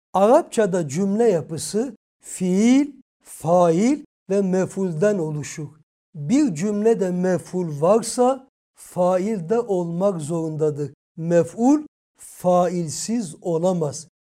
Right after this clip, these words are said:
Bu fail gizli de olabilir, açık da olabilir. Mesela Ali bal yedi desek,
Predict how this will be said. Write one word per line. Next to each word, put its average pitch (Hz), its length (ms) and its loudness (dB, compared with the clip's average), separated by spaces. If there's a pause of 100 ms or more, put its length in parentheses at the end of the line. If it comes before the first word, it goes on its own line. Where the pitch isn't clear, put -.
(140)
Bu 269 140 0
fail 240 680 4
gizli 202 460 0
de 233 60 -2
olabilir, 214 760 0 (400)
açık 165 480 -4
da 220 60 2
olabilir. 165 640 -2 (540)
Mesela 202 800 0
Ali 240 420 2
bal 262 240 6
yedi 180 380 0
desek, 240 540 -2